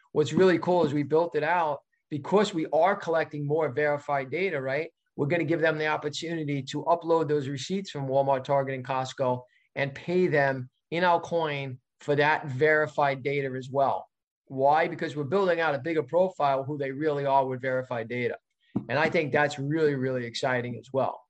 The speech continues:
So we're tying the big boxes in, even though we're not gonna put them on the platform. And they can always watch the six-minute compensation video. Guys, go, just go to connect social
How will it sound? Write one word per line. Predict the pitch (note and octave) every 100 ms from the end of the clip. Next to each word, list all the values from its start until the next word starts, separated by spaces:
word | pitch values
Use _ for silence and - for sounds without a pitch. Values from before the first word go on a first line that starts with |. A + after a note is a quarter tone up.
| _ _ -
So | - D#3
we're | C3 C#3
tying | C#3 - E3+ E3+ D#3
the | C#3
big | D#3 C#3
boxes | D3+ D3 - C#3+
in, | F#3 E3+
even | D3 D3
though | C#3+
we're | C#3+
not | C#3 C3+
gonna | C#3
put | B2+ C#3
them | C3
on | B2+
the | B2
platform. | - A#2 A#2 - - - _ _ _ - - -
And | C#3+ D#3
they | D#3+ F#3+
can | G3
always | F#3 D3+
watch | E3 D#3+ -
the | C#3+
six-minute | E3 - D3+ C#3+
compensation | D3+ C#3 B2+ D3 C#3+ C#3+
video. | C3 C3+ C3+ C3
Guys, | C#3 C#3 C3+
go, | D3+
just | - - F3
go | E3
to | C#3+
connect | C#3 C#3 C3+
social | C#3+ C#3 C#3 C3 A#2+